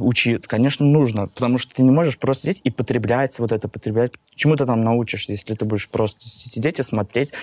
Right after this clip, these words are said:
залипать в телефон? Эта информация, она никак не укладывается, она где-то промелькнёт, наверное, одним, одним кадром. Тем более с детства учиться нужно для того, чтобы просто сделать в мозгах связи нейронные, чтобы ты мог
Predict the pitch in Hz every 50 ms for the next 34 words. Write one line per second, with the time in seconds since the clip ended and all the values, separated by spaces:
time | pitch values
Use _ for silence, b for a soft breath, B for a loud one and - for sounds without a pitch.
0 | B B B - 113 110 104 127 120 120 - - - 117 113 113 - 117 104 101
1 | 98 98 - 107 110 107 110 117 123 143 165 180 - - 120 110 110 110 113 110
2 | - 131 - - 127 117 107 - - 123 143 147 135 123 113 104 - 104 107 110
3 | 110 110 110 113 113 - 113 107 B B B B B B 127 127 127 131 131 127
4 | - 139 151 170 170 - 135 123 123 123 127 131 127 127 131 127 117 - 123 123
5 | 123 139 135 123 113 - 123 110 101 98 98 95 - B B B B - - 127
6 | 123 127 123 120 117 113 113 143 160 156 - - 135 117 110 101 98 98 98 -
7 | - - - - - - - - 120 - 139 123 139 139 131 127 127 131 139 139
8 | 143 147 170 185 165 - 143 131 123 120 - 139 151 147 - - - 131 131 123
9 | 123 131 139 131 123 120 - - - 127 120 123 131 135 135 135 131 143 139 127
10 | - - - - 143 139 147 135 123 113 110 113 113 117 120 127 123 117 110 110
11 | 107 98 95 101 - - 117 120 120 - 131 135 131 123 -